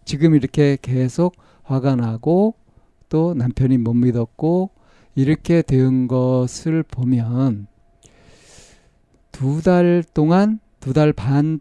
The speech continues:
동안 이렇게 막, 어? 계속 싸우고 막 이러면서 갈등을 하고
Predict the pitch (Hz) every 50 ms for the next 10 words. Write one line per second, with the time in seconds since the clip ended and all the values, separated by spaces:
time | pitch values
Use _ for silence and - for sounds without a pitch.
0 | _ - 160 156 156 160 170 185 190 202 208 208 202 156 123 135 - - 143 139
1 | - - - 107 123 131 - - - - _ _ _ _ _ _ _ _ _ _
2 | _ _ _ - 156 156 175 - _ _ _ _ _ _ _ _ _ _ _ -
3 | - - 135 123 135 131 - - 156 143 139 139 139 135 143 147 139 139 139 139
4 | 131 127 131 127 147 151 156 156 156 151 143 143 143 143 139 - 160 175 175 -
5 | - 107 113 127 - - 139 135 131 127 127 135 131 127 143 170 185 202 214 214